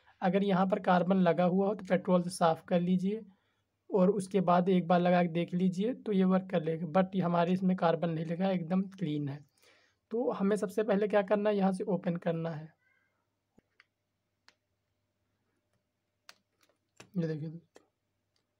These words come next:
दोस्तों ये इसकी बैटरी होती है, ये दोस्तों इसकी बैटरी होगी, ये होती है लम्स-, और ये देखिए दोस्तों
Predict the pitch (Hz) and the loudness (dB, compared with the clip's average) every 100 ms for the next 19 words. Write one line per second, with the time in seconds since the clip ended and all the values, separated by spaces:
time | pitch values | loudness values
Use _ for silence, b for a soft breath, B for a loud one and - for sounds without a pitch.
0 | _ _ _ _ _ _ _ _ _ _ | _ _ _ _ _ _ _ _ _ _
1 | _ _ _ _ _ _ _ _ _ _ | _ _ _ _ _ _ _ _ _ _
2 | _ _ _ _ _ _ _ _ _ _ | _ _ _ _ _ _ _ _ _ _
3 | _ _ 208 190 214 196 202 196 214 180 | _ _ -10 -4 0 2 2 0 0 4
4 | 160 - - 165 185 - 190 220 - - | 4 2 -4 -2 -2 -2 -4 -4 -8 -20
5 | _ _ _ _ _ _ _ _ _ _ | _ _ _ _ _ _ _ _ _ _
6 | _ _ _ - 175 185 185 185 - 180 | _ _ _ -8 -2 0 0 -2 -2 0
7 | 170 170 185 185 175 190 208 262 196 196 | 2 0 0 0 0 -2 -4 -6 -6 -6
8 | 190 185 214 240 294 190 180 - _ _ | -4 -6 -6 -10 -6 -2 -2 -4 _ _
9 | _ _ _ _ _ - 202 180 185 - | _ _ _ _ _ -4 2 4 2 -2
10 | - _ _ _ _ _ 240 214 208 233 | -10 _ _ _ _ _ -2 2 2 2
11 | 208 208 190 | 0 0 0